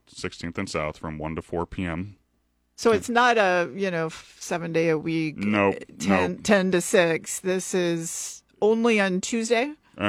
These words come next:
Speaker 1: and Thursday. So we go
Speaker 2: Tuesday,
Speaker 1: every
Speaker 2: okay.
Speaker 1: other Thursday. So every Tuesday from one to four, and then every other
Speaker 2: Every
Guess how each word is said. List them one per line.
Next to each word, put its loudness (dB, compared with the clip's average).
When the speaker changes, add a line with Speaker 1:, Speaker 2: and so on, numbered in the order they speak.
Speaker 1:
and -4
Thursday. 0
So -4
we -4
go -2
Speaker 2:
Tuesday, 0
Speaker 1:
every 2
Speaker 2:
okay. 4
Speaker 1:
other 0
Thursday. -4
So -6
every -2
Tuesday -4
from -6
one -4
to -6
four, -4
and -4
then -8
every -6
other -4
Speaker 2:
Every -12